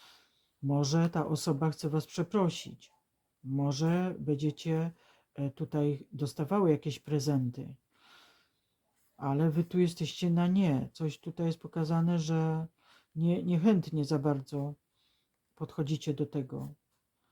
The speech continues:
Nie bardzo wam to pasuje. E, także nie wiem, jak się tutaj rozwinie ta cała sytuacja. Bo jest pokazany, jest tu pokazana właśnie ta zdrada.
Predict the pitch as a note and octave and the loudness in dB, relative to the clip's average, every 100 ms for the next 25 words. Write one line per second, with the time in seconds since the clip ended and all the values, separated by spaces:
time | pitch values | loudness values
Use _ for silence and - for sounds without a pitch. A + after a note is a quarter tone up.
0 | _ - F3 F3+ D#3+ C#3 D#3 D3 D3+ D3+ | _ -6 0 2 2 2 0 2 0 0
1 | - C#3 - D3 D3 E3+ G3+ _ _ - | -6 -8 -4 -4 0 -2 -4 _ _ -20
2 | - _ _ _ C#3+ C#3+ D3 D3 D3+ D#3 | -20 _ _ _ -8 -4 -2 -2 -4 -6
3 | - _ _ _ _ _ _ _ _ _ | -14 _ _ _ _ _ _ _ _ _
4 | - C#3+ C#3 E3 E3+ - E3 F#3 E3 D#3+ | -10 -8 -2 2 2 0 2 2 4 2
5 | D#3 - C#3 D#3+ D#3+ E3 - E3 D#3+ D#3 | 0 -4 -4 -2 -2 -6 -6 -4 -2 0
6 | D#3+ D#3 E3 E3+ C#3+ C#3 C#3 - D3 C#3+ | 0 0 2 2 0 -2 -8 -6 -4 -4
7 | - C3+ D3 C3+ - D3+ D3 F3+ G3 _ | -6 -6 -2 -2 -4 -6 -4 -6 -8 _
8 | - - - - _ _ _ _ _ _ | -20 -20 -20 -20 _ _ _ _ _ _
9 | _ _ _ _ _ _ - D3 E3+ A#3+ | _ _ _ _ _ _ -6 0 4 4
10 | B3 A3 G#3+ F3 F3 E3+ F3 - E3+ F#3+ | 2 -4 0 2 4 4 2 0 0 -2
11 | - D#3+ - D#3 D#3+ D#3 D3+ D3+ D3 - | -4 -12 -6 -2 0 0 0 0 -2 -4
12 | D3 C#3+ C#3+ C#3 C#3+ B2+ - B2 | -8 -4 -6 -4 -2 -2 -4 -12